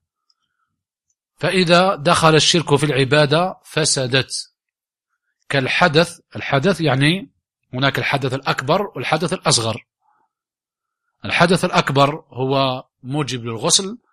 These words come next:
والحدث الأصغر يعني موجب للوضوء. إذا دخل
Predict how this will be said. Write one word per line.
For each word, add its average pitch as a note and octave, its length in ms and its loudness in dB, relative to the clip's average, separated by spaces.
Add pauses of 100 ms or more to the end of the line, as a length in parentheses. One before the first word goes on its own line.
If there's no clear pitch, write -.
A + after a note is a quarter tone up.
(440)
والحدث D#3 480 -2
الأصغر D3+ 640 -4 (180)
يعني A#2+ 220 -8
موجب D3 420 -4 (180)
للوضوء. A#2 460 -2 (2500)
إذا D#3 220 6
دخل D#3 640 4